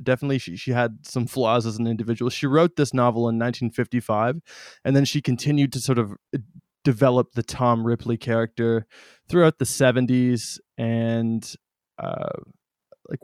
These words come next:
well, well into, uh, well, sh-, uh, she died in the nineties, so I think her last one was in nineteen ninety-one, and that was Ripley Underwater. But, but, um, they've been adapted into movies. She also wrote Strangers on a Train, so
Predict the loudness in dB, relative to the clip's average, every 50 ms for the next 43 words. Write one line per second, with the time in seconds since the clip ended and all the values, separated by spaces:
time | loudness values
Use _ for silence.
0 | -14 -18 -18 _ -18 -8 0 2 4 4 6 4 4 2 2 0 2 2 4 4
1 | 4 4 2 2 0 -2 -2 -2 0 0 0 0 0 -2 -2 -4 -6 -8 -12 _
2 | _ _ _ _ _ _ _ _ -8 -4 -4 -4 -2 -2 -4 -4 -4 -6 -6 -2
3 | 2 4 4 4 4 4 2 0 0 0 0 0 0 0 -2 -4 -6 -6 -4 -2
4 | 0 2 2 2 0 0 -2 -2 -2 -4 -6 -10 -20 _ _ _ -20 -20 -20 -20
5 | _ _ _ _ _ -2 0 0 2 2 2 2 2 2 0 -2 -4 -4 -4 -2
6 | -2 -2 -2 -4 -6 -8 -10 -16 -14 -4 0 2 4 4 2 0 -4 -12 -10 -6
7 | -4 -2 -2 0 0 0 0 -2 -2 -4 -4 -4 -2 -2 0 0 0 0 0 -2
8 | -2 0 0 0 0 0 -2 -2 -6 _ _ _ _ _ _ _ _ -6 -2 2
9 | 2 2 4 2 2 0 2 0 0 0 0 0 2 2 2 2 2 2 2 2
10 | 2 2 2 0 2 0 0 -2 _ _ -12 -4 0 0 0 0 0 2 2 2
11 | 4 2 0 -2 -4 -8 _ _ _ _ _ _ _ _ _ _ _ _ _ _
12 | _ _ -14 -6 0 2 2 4 4 4 4 4 4 4 4 4 4 2 0 0
13 | 2 4 4 4 4 4 2 0 2 2 2 2 2 2 0 0 2 2 2 2
14 | 0 -2 -8 -8 -2 -2 0 0 0 -2 -2 -2 -2 -2 -2 -4 -2 -2 -2 -2
15 | -2 -2 0 0 0 0 0